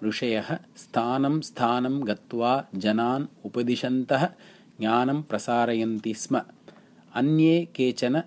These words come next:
स्ववसतिस्थले एव तिष्ठन्ति स्म। भक्ताः उपदेशं श्रोतुं तेषां समीपम् एव आगच्छन्ति स्म। कदाचित् सृष्टिकर्ता ब्रह्मा अचिन्तयत्,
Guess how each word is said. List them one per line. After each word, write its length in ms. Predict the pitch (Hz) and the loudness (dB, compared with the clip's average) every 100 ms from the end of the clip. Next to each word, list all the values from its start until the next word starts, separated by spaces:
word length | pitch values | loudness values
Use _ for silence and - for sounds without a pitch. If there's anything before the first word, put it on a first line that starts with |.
| - | -6
स्ववसतिस्थले 1400 | - 151 170 - 101 110 - 151 127 - - 131 131 127 - | -4 4 4 2 -4 -2 -2 -2 -4 -6 -2 0 0 -2 -2
एव 300 | 120 123 - | -2 -2 -4
तिष्ठन्ति 720 | - 127 - - 123 117 117 | -6 -6 -6 -2 0 0 -2
स्म। 280 | - - 139 - - - - - - | -4 0 0 -2 -16 -20 -20 -20 -2
भक्ताः 880 | 131 - - 151 143 131 151 165 120 | -2 -2 2 6 6 4 -2 -2 -4
उपदेशं 640 | 117 143 151 147 160 165 | 0 2 4 2 0 -2
श्रोतुं 640 | 156 - 135 143 160 160 185 | -2 0 2 2 2 0 -2
तेषां 760 | - 113 135 - 143 156 165 | -4 -2 -2 0 0 0 -2
समीपम् 640 | - 120 135 131 139 135 120 | -4 -2 -2 -2 -2 -2 -4
एव 320 | 123 120 - - | -4 0 -2 0
आगच्छन्ति 720 | 117 117 120 - 113 104 107 | 0 0 -4 -4 -4 -2 -4
स्म। 260 | 104 131 117 - _ - - - _ | 0 0 0 -2 _ -20 -20 -20 _
कदाचित् 680 | 117 113 127 123 180 175 - | -4 2 4 4 0 -2 -6
सृष्टिकर्ता 840 | - 131 - 170 160 139 - 135 123 | -6 -4 0 0 0 -2 0 2 2
ब्रह्मा 480 | 95 110 123 127 135 | 0 2 2 2 -2
अचिन्तयत्, 760 | 120 - 120 117 120 110 - | -4 -4 -2 0 2 0 -2